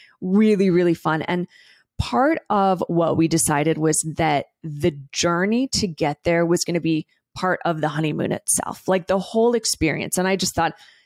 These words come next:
"There's no way I'm flying economy for thirty hours of travel."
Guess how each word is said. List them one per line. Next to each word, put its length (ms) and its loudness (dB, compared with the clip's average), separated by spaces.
"There's 260 2
no 220 2
way 340 2
I'm 120 -2
flying 320 -2
economy 680 0
for 160 0
thirty 460 -2
hours 400 -2
of 140 -6
travel." 480 -6